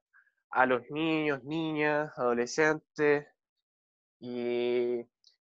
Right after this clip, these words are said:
y es lindo porque uno recibe mucho cariño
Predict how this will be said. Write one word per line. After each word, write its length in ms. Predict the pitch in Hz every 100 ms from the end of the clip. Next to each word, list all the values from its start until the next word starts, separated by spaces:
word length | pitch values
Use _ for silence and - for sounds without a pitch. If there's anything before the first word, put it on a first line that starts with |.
| _
y 120 | 135
es 120 | 160
lindo 300 | 160 180 196
porque 840 | 175 156 - 147 147 147 143 139 131 _ _ _
uno 200 | 160 170
recibe 380 | 156 - 170 160
mucho 320 | 151 160 180
cariño 600 | 170 180 185 185 190